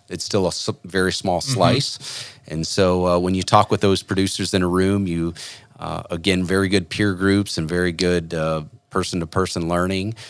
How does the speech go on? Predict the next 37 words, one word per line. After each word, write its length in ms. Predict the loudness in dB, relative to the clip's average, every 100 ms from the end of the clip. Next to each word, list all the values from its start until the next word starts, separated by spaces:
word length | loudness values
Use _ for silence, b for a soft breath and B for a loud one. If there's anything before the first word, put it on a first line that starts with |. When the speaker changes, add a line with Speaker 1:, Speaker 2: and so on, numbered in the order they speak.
| B B
Speaker 1:
uh, 100 | -10
that 140 | -10 -4
they're, 220 | -4 -4
they're 180 | -4 -2
very 240 | 2 2
willing 320 | 2 2 0
to 60 | -4
share 360 | -4 -2 0
what 140 | -2 -4
they're 160 | -6
doing 480 | -4 -2 -2 -2 -4
and, 280 | -6 -10 -14 -18
and, 300 | -14 -12 -10
uh, 280 | -10 -10 -12 -16 _
markets 380 | -8 -6 -6 -10
that 120 | -12
they 180 | -8 -6
have 360 | -4 -2 -4 -6
and 120 | -10
how, 200 | -6 -6 -4
how 160 | -6
they're 320 | -4 -6 -8 -12 _ _ _ -20 -20 -20 _
working 480 | -4 -2 2 0
to, 260 | 0 -2 -4 B B B B
to 100 | 0
increase 480 | 4 4 4 4 6
their 160 | 6 6
bottom 380 | 6 6 4 2
line, 480 | 0 0 -2 -6 -8 -2
albeit 420 | 0 2 2 2
in 80 | 0
a 60 |
little 220 | -2 -2
bit 160 | -2 -4
different 320 | -6 -6 -6
fashion 560 | -2 -2 -4 -6 -4 -2
than 120 | 0